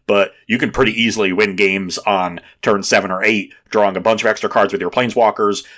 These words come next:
utilizing a bunch of utility lands, whether you're playing Mutavault or, um, Den of the Bugbear or Ramunap Ruins or some combination thereof. Uh,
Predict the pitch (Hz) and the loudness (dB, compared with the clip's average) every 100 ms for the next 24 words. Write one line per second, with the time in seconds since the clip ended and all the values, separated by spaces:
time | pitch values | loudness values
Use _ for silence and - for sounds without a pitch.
0 | - 117 113 104 101 107 101 107 98 - | -2 2 4 6 4 2 0 0 0 -2
1 | 98 85 85 113 117 117 110 110 107 101 | -4 -6 -2 0 2 2 2 2 0 -2
2 | 95 90 87 - 87 82 123 123 110 104 | -2 0 -4 -4 -6 -2 0 2 4 2
3 | 98 - 92 90 85 - - - - 90 | 2 -2 0 0 -2 -8 -20 -10 -2 2
4 | 87 85 87 87 104 117 113 104 98 107 | 2 0 -8 -14 -6 0 2 2 2 0
5 | 95 - 98 95 92 90 82 107 110 98 | 0 0 2 4 2 0 0 2 2 0
6 | - 104 101 95 87 90 90 85 110 107 | 2 2 4 0 -4 -4 -2 -2 -2 -2
7 | 107 98 85 95 - 90 82 92 113 101 | -2 -2 -2 -2 -2 -2 0 4 4 4
8 | 92 - - _ _ - 90 90 87 | -2 -18 -20 _ _ -4 0 2 0